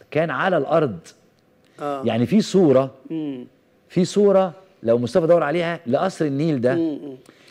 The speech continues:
Speaker 1: التمثالين دول كانوا على الأرض،
Speaker 2: صحيح.
Speaker 1: كانوا على الأرض
Speaker 2: مم،
Speaker 1: تحت،
Speaker 2: مم.
Speaker 1: وكان الكوبري السور بتاعه كبير
Speaker 2: آه، طبعًا،
Speaker 1: وعالي.
Speaker 2: طبعًا.
Speaker 1: وفي الصورة وهم بتوع الخضار جايين من الدقي، لأن الدقي دي كانت أرض زراعية.
Speaker 2: آه، آه.
Speaker 1: فجايين من الدقي بيعبروا للقاهرة.
Speaker 2: مم.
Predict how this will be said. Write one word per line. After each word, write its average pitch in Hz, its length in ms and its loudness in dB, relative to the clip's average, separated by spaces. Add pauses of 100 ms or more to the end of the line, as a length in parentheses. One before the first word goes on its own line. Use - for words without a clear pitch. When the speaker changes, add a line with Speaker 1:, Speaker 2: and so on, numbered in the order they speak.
(180)
Speaker 1:
التمثالين 160 520 2
دول 233 140 2
كانوا 208 220 0
على 156 140 -2
الأرض، 175 260 2
Speaker 2:
صحيح. 107 140 -2
Speaker 1:
كانوا 143 180 0
على 127 100 0
الأرض 151 220 2
Speaker 2:
مم، 123 60 -2
Speaker 1:
تحت، 127 320 -2
Speaker 2:
مم. 156 60 -14 (220)
Speaker 1:
وكان 208 280 2
الكوبري 247 400 4
السور 240 260 2
بتاعه 202 340 2
كبير 185 440 2
Speaker 2:
آه، 165 40 6
طبعًا، 135 140 2
Speaker 1:
وعالي. 202 400 2
Speaker 2:
طبعًا. - 120 -12 (480)
Speaker 1:
وفي 135 200 2
الصورة 262 560 2
وهم 196 480 0 (140)
بتوع 160 200 0
الخضار 160 380 2
جايين 180 200 2
من 175 80 -2
الدقي، 180 420 2
لأن 139 160 2
الدقي 156 240 2
دي 165 80 -2
كانت 139 300 -4
أرض 160 260 2
زراعية. 117 480 0
Speaker 2:
آه، 135 320 -12
آه. 127 60 -16 (560)
Speaker 1:
فجايين 170 320 2
من 247 80 2
الدقي 202 300 2
بيعبروا 190 580 4
للقاهرة. 151 540 2 (160)
Speaker 2:
مم. 147 360 -6